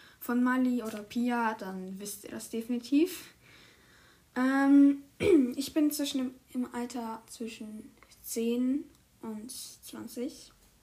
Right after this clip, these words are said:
Genau kann ich das euch jetzt nicht sagen. Ich wohne in Deutschland, ich bin da auch geboren. Ähm, meine Eltern kommen beide aus dem Norden Deutschlands.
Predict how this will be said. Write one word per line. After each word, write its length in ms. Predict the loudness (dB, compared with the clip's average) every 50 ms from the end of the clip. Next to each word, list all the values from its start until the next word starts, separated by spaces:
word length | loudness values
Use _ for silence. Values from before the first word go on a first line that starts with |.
| _ _ _ _ _ _ _ _ -8
Genau 420 | -6 -6 -4 -4 -4 -4 -4 -6 -8 -10
kann 160 | -10 -10 -10
ich 100 | -10 -10
das 200 | -12 -14 -12 -12
euch 280 | -12 -12 -14 -14 -14 -14
jetzt 240 | -14 -12 -14 -14
nicht 180 | -14 -14 -12 -6
sagen. 360 | -2 0 0 0 0 -2 -2 -4 -6 -10 -20 _ _ -20 -20 -20 -20 -20 -20 -20 -20 -18 -16 -6
Ich 100 | -2 2
wohne 220 | 4 4 4 2
in 140 | 0 -4 -8
Deutschland, 680 | -10 -10 -10 -10 -10 -8 -4 -2 0 0 0 0 -2
ich 220 | -6 -12 -14 -10
bin 160 | -8 -6 -6 -4
da 240 | -4 -4 -4 -6
auch 140 | -8 -10 -10
geboren. 560 | -10 -8 -6 -4 -4 -2 -2 -2 0 -2 -2 -4 -8 -14 _ _ _ _ _ _ _ _ _ _ _
Ähm, 520 | -6 -4 -2 -2 -2 -2 -2 -2 -4 -4 -6 -8 -10 -12 -12 -12
meine 400 | -10 -8 -6 -6 -6 -6 -6 -6
Eltern 340 | -6 -6 -6 -6 -6 -6
kommen 220 | -6 -6 -6 -6 -6
beide 280 | -6 -4 -4 -6 -6
aus 200 | -8 -10 -12 -10
dem 160 | -10 -8 -8 -8
Norden 360 | -10 -10 -8 -6 -6 -6 -6
Deutschlands. 920 | -4 -6 -8 -8 -10 -8 -8 -6 -4 -2 -4 -4 -6 -8 -12 -14 -16